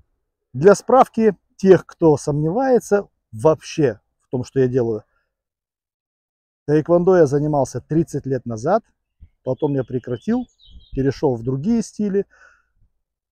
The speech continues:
Сейчас мне буквально вот через некоторое время пятьдесят три года. Если кто-то в пятьдесят два, в пятьдесят три, ну пускай в пятьдесят лет сможет повторить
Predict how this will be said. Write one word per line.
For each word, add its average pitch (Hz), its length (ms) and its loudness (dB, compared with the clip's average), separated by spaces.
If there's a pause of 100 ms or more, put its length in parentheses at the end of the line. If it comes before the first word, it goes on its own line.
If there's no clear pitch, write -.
(300)
Сейчас 214 460 0
мне 165 500 -2 (120)
буквально 139 520 -2
вот 123 160 -6
через - 540 -10 (760)
некоторое 120 480 -4
время 220 320 -2
пятьдесят 135 540 -6
три 143 160 -6
года. 120 420 -6 (480)
Если 151 260 -4
кто-то 247 280 0
в - 80 -6
пятьдесят 180 640 -2
два, 165 260 2
в - 80 -8
пятьдесят 135 480 -6
три, 180 180 0
ну 143 80 -2
пускай 135 280 -6
в - 60 -8
пятьдесят 139 480 -6
лет 139 200 -4 (280)
сможет 170 420 -2
повторить 170 480 -2